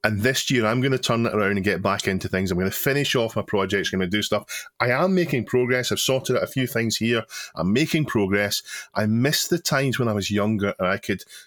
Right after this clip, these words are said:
sink into a game for days and be in that world and nowhere else. Go, travel to, I, I, travel to Britannia or, or into space, into Frontier, and just be somewhere else and not think about other things. I want to get back to that.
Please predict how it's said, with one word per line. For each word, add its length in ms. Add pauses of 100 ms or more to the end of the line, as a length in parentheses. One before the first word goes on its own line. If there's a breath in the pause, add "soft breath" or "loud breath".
sink 400
into 300
a 60
game 340
for 140
days 460
and 240
be 280
in 200
that 240
world 380
and 180
nowhere 400
else. 280
Go, 100 (300 loud breath)
travel 360
to, 140 (260)
I, 60
I, 40 (420 loud breath)
travel 400
to 260
Britannia 840
or, 280 (360 loud breath)
or 160
into 260
space, 440
into 220
Frontier, 480
and 80
just 200
be 160
somewhere 500
else 200
and 140
not 240
think 180
about 140
other 120
things. 320 (260 loud breath)
I 100
want 240
to 80
get 160
back 220
to 120
that. 180